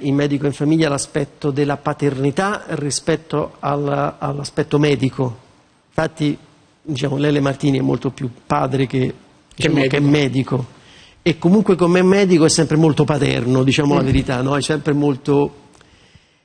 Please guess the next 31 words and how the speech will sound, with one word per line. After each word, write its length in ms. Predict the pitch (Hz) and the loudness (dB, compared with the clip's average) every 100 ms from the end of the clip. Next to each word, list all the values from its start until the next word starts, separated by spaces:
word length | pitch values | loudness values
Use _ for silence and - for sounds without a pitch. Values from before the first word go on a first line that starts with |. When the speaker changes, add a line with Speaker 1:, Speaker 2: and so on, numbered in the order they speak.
| _ _ | _ _
Speaker 1:
eh, 220 | - 151 143 | -6 -4 -4
perché 380 | - 190 240 | -2 -2 2
mi 120 | 226 214 | 2 2
piaceva 460 | 220 214 262 247 | 2 2 2 2
raccontare 720 | 208 180 - 185 170 208 208 | 2 -2 -2 -2 0 0 0
questa 300 | 165 160 165 | 0 0 -2
cosa, 260 | 165 180 143 | 0 0 0
io 180 | 156 156 - - - | -2 -4 -12 -20 -10
mi, 240 | 147 143 | -4 -2
mi 200 | 151 147 | 0 0
divertivo 520 | 139 156 156 190 180 | 0 0 0 0 0
anche 480 | 160 170 160 147 139 135 - _ _ _ - | 0 -2 -4 -4 -4 -8 -20 _ _ _ -8
a 80 | 135 | -4
lavorare 440 | 139 139 147 160 | -2 0 0 0
un 80 | 147 | -2
po' 140 | 143 | -4
su 180 | 143 151 | -6 -4
questo, 420 | - 160 139 - | 0 2 0 -2
certe 300 | 147 151 - 190 | -4 -4 0 2
volte 380 | 170 180 - | 2 0 0
magari 380 | 143 143 170 156 | 0 0 0 0
nella 300 | 143 135 135 | 0 0 0
borsa 320 | 139 160 - 180 | 0 0 0 2
da 100 | 180 | 2
medico 380 | 151 156 139 | 2 2 2
mettevo 380 | 139 147 - 151 | 2 0 0 0
dei, 300 | 139 135 131 127 - - - | 0 0 -2 -6 -12 -8 -6
dei 160 | - 143 | -2 0
giochi 340 | 135 156 156 | 0 0 0
dei 140 | 143 | 0
bambini, 720 | 131 135 143 139 131 123 131 | 0 0 0 0 0 0 0